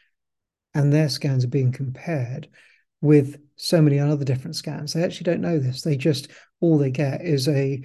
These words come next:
you know, a contact saying, "Look, actually, I think it'd be really, you know, can you come in for a meeting or can we speak to you about something? You know, something's come up." And actually, it means that the only experience that the person has is with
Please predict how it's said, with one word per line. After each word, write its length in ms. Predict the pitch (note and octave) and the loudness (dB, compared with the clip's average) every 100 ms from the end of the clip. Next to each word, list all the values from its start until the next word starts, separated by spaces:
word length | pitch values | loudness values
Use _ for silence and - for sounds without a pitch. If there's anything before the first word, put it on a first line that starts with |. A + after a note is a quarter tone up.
| - _ - | -14 _ -2
you 80 | D3+ | 0
know, 160 | C3 | 0
a 60 | D#3+ | -2
contact 600 | - E3 C3+ C#3 D3 - | 0 2 2 -2 -10 -10
saying, 320 | - C#3+ C#3 | -2 0 0
"Look, 240 | D3 D#3 D3+ _ - | -2 -4 -6 _ -8
actually, 580 | E3 - - C3+ C3 C3 - _ _ _ _ | -8 -6 -6 -2 -2 -4 -12 _ _ _ _
I 80 | D3 | -4
think 180 | B2+ D3+ | 0 0
it'd 120 | E3 | 0
be 100 | C#3+ | 0
really, 280 | C3 D3 F3+ | 2 4 2
you 80 | D3+ | 0
know, 120 | C3 | 0
can 120 | C3 | -2
you 60 | C#3+ | -2
come 160 | C#3+ | -2
in 100 | C#3 | -2
for 120 | C3 C3+ | -2 0
a 40 | |
meeting 380 | D3 C#3 C3+ B2 | 2 0 -2 -2
or 140 | B2 | -4
can 160 | - C#3+ | -2 -2
we 80 | B2+ | -2
speak 260 | - D3+ - | -2 -4 -4
to 100 | C3+ | -6
you 80 | |
about 240 | B2+ B2+ C3 | -4 -6 -8
something? 480 | D3 B2 - - - _ _ _ _ _ - | -8 -8 -10 -14 -20 _ _ _ _ _ 0
You 120 | C#3+ | 2
know, 80 | B2+ | 4
something's 400 | E3 C3 C3+ B2+ | 2 2 0 -2
come 180 | D3+ | -2
up." 220 | C#3 - _ _ _ _ _ _ _ - | -2 -6 _ _ _ _ _ _ _ -2
And 80 | D#3+ | 0
actually, 560 | G3+ - G3 D#3 D3+ - _ _ _ _ _ _ _ _ _ _ _ _ _ - | 0 -2 0 2 0 -6 _ _ _ _ _ _ _ _ _ _ _ _ _ -2
it 160 | F#3 | 0
means 320 | F#3+ F#3 E3 - | 2 2 0 -2
that 300 | E3+ - - | -4 -4 2
the 140 | D#3 | 6
only 140 | G3+ | 6
experience 600 | F3 - - F3+ D3+ D3 | 4 -2 0 2 2 0
that 100 | F3+ | -8
the 60 | D#3+ | -12
person 540 | - - D3+ B2+ D3+ | -12 -4 -2 0 -2
has 600 | B2+ B2+ G#3+ C3+ C3 C#3+ | -2 -2 -2 -2 -2 -4
is 140 | D3+ C3 | -4 2
with 340 | D#3 D3 - | 2 2 -2